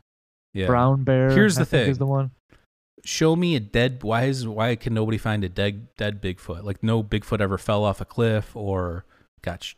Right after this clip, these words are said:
Speaker 1: shot in a hunting accident. You know what I'm saying?
Speaker 2: Well,
Speaker 1: Like,
Speaker 2: apparently they're masters, they're masters of disguise, and they know the,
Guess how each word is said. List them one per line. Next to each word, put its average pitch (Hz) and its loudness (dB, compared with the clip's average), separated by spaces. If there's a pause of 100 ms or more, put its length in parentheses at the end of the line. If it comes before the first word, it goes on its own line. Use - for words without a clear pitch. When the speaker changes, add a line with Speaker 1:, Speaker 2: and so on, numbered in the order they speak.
(140)
Speaker 1:
shot 110 -2
in 98 -4
a 87 -4
hunting 127 -2
accident. 120 -4
You 135 0
know 135 4
what 147 4
I'm 143 0
saying? 151 2
Speaker 2:
Well, 165 6
Speaker 1:
Like, - 4
Speaker 2:
apparently 202 4
they're 160 2
masters, 147 -2 (760)
they're 135 -8
masters 135 -4
of 113 -6
disguise, 123 0
and 113 -6
they 110 0
know 120 0
the, 113 -2